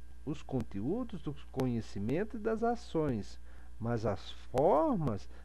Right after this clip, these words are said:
da atividade racional do, de conhecimento e da ação são universais. A diferença entre razão prática e teórica encontra-se nos seus objetos.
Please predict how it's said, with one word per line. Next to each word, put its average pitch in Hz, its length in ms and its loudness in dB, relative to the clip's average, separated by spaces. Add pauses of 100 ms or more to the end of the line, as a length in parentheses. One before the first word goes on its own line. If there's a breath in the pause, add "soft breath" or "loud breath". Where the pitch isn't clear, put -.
da 110 140 0
atividade 113 680 2
racional 123 640 2
do, 180 160 -2 (160)
de 131 120 -2
conhecimento 139 960 0 (200 loud breath)
e 113 120 -2
da 113 180 0
ação 160 580 2 (320 loud breath)
são 202 420 2
universais. 127 960 -2 (460 loud breath)
A 107 120 0
diferença 139 840 0
entre 127 220 0
razão 101 540 -2 (260)
prática - 840 -2 (320 loud breath)
e 117 80 -2
teórica 143 840 4
encontra-se 147 880 0 (220 loud breath)
nos 170 220 0
seus 202 300 0
objetos. 262 920 2